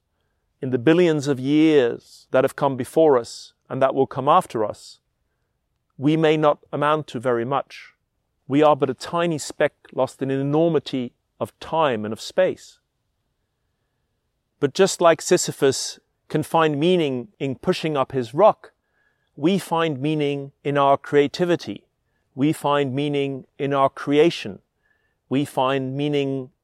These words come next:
in our building. We find meaning in our invention. We find meaning in all the systems that we build. We find meaning in change and creation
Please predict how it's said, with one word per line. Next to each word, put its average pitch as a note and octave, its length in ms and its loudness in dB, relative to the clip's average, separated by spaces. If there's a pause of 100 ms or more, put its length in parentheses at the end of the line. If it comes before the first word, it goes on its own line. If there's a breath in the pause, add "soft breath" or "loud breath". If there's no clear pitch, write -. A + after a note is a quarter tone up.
in C#3 160 -2
our C3 180 2
building. B2 600 0 (560)
We C3+ 120 -2
find C3+ 340 -2
meaning C#3+ 300 -2
in C3 120 -2
our B2+ 180 2
invention. B2+ 600 -2 (580)
We C3+ 140 -2
find C3 480 -2
meaning C#3 320 -2
in C3 80 0
all D#3 240 4
the C3+ 100 0
systems A#2+ 800 -4 (200)
that C#3+ 200 0
we C#3 140 -2
build. B2 400 2 (840)
We D3 120 -2
find D#3 380 2
meaning D#3 540 0 (260)
in D3 160 -2
change F#3 640 0
and C3+ 180 -6
creation C#3 680 -2